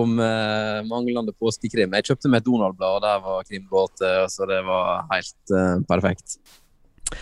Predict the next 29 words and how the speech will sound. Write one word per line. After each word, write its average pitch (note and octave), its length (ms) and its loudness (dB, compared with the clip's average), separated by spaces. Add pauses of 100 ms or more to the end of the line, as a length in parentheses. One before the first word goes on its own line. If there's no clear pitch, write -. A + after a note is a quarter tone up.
(320)
Eh, D3 420 8
i D3+ 60 8
dag D3+ 420 6
så, D#3+ 240 6 (240)
eh, F2 360 6
har E3 120 6
jeg C3 60 6
i C#3 40 4
grunnen C3 160 4
ikke B2+ 140 4
sånn A2+ 240 4
planlagt G#2+ 580 2
noe E2+ 300 -10
voldsomt. G#2+ 400 -4
Jeg - 80 2
hadde A2+ 120 4
i A#2+ 40 2
grunnen B2+ 140 -2
ikke C3+ 160 -6
planlagt G2 460 -4
å D#2+ 600 -4 (280)
tømme F#2+ 260 4
meg D#2 160 2
for F2+ 200 0
me-, E2+ 320 2
melkekartongfrustrasjon F#2 1500 -2
heller, G2 240 4
men, B2 300 2
eh, G#2+ 320 2